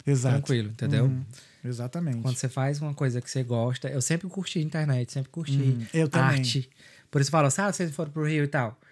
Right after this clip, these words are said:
Speaker 2: Mano, eu tenho trinta e quatro anos, entendeu?
Speaker 1: Eu
Speaker 2: Mas,
Speaker 1: também,
Speaker 2: tipo
Speaker 1: na
Speaker 2: assim,
Speaker 1: realidade.
Speaker 2: que ninguém, ninguém garante que eu volte pro teatro um dia.
Speaker 1: Aham.
Speaker 2: É uma coisa que tem dentro de mim, de produzir, de criar,
Speaker 1: Cara,
Speaker 2: entendeu?
Speaker 1: a
Speaker 2: É porque
Speaker 1: minha
Speaker 2: a gente tem vários momentos na
Speaker 1: É,
Speaker 2: vida.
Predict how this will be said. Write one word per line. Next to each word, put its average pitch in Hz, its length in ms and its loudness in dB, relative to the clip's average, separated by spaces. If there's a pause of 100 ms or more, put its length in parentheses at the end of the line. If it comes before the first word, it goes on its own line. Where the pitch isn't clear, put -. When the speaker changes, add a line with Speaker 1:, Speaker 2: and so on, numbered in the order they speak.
(380)
Speaker 2:
Mano, 180 180 -2
eu 170 140 -4
tenho 156 120 0
trinta 160 200 -6
e - 20 -4
quatro 196 320 -4
anos, 117 240 0
entendeu? 117 300 2
Speaker 1:
Eu - 40 4
Speaker 2:
Mas, 135 180 4
Speaker 1:
também, 285 40 0
Speaker 2:
tipo 269 100 0
Speaker 1:
na 240 60 4
Speaker 2:
assim, 214 100 4 (180)
Speaker 1:
realidade. 147 60 -4
Speaker 2:
que 143 60 -2
ninguém, 143 260 2
ninguém 151 720 -2
garante 156 520 0
que - 140 -2
eu 123 280 0 (500)
volte 139 320 4
pro 139 120 -10
teatro 139 480 2
um 127 60 0
dia. 123 320 2
Speaker 1:
Aham. 131 200 6
Speaker 2:
É - 60 4
uma 160 100 2
coisa 165 180 2
que 160 60 -6
tem 165 160 -2
dentro 151 200 -2
de 165 100 -4
mim, 185 180 -2
de 127 200 -4
produzir, 131 540 0
de 120 120 -4
criar, 117 420 -2
Speaker 1:
Cara, 131 280 4
Speaker 2:
entendeu? 131 100 -10 (280)
Speaker 1:
a 127 60 -4
Speaker 2:
É 127 40 4
porque 127 40 4
Speaker 1:
minha 135 120 8
Speaker 2:
a 147 40 4
gente 147 140 -4
tem 165 180 -4
vários 156 300 -2
momentos 190 480 -6
na 160 80 6
Speaker 1:
É, 139 160 10
Speaker 2:
vida. 120 220 4